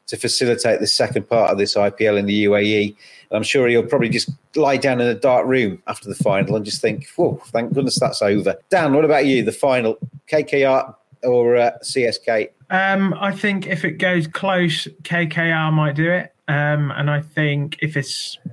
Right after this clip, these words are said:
Speaker 2: not close, I think C-, I, I could see C S K win fairly heavily. The romantic in me would love to see Dhoni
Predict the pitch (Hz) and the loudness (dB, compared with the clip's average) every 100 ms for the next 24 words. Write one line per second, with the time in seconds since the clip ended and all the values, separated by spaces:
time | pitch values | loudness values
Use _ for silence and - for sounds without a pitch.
0 | - 151 156 151 - - 135 131 - 139 | -4 0 0 0 -6 -2 -2 -2 -4 -4
1 | 143 165 - 156 143 82 147 - 151 151 | -4 -8 -6 -2 -2 -2 -6 -8 -8 -6
2 | 156 190 180 160 156 160 143 - 147 143 | -2 -2 -2 -2 0 0 0 0 0 2
3 | 147 139 139 147 135 135 143 127 127 131 | 0 0 -2 -2 0 0 -2 -2 -6 -8
4 | _ - 165 165 180 180 175 175 165 160 | _ -4 0 2 4 4 4 2 2 0
5 | 151 151 147 151 151 156 156 151 151 147 | 0 2 2 2 2 0 -2 -4 -2 -2
6 | 139 156 156 147 143 135 | 0 0 2 2 0 -4